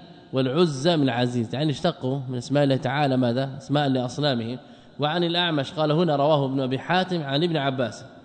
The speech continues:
وإسناده ضعيف. وكذلك أثر الأعمش وعن مجاهد: "اشتقوا اللات من الله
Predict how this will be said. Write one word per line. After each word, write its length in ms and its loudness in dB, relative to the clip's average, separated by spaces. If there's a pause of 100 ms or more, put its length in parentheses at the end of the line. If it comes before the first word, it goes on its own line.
(100)
وإسناده 360 -2
ضعيف. 340 2 (800)
وكذلك 480 0
أثر 340 0
الأعمش 640 -2 (140)
وعن 140 -2
مجاهد: 480 2
"اشتقوا 400 -6
اللات 320 0
من 160 0
الله 340 0